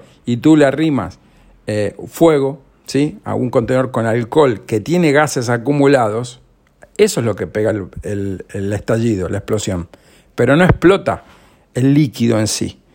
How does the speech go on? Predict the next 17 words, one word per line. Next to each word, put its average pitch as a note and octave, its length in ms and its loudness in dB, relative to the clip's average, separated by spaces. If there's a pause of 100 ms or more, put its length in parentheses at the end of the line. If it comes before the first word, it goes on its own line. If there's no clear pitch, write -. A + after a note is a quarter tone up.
(120)
Entonces, A#2+ 340 0
para G#2+ 260 0
que A2+ 120 2
pase E3+ 240 2
eso F#3 160 -2
con E3 100 -2
un D#3+ 120 -2
coche D#3+ 260 0
de B2 60 2
gasolina, C3 600 0 (840)
muy D#3 240 4
pocas B2 300 2
veces A#2 220 2
pasa, D3 360 0
tiene C3 220 0
que A#2+ 120 0
ser C3 280 2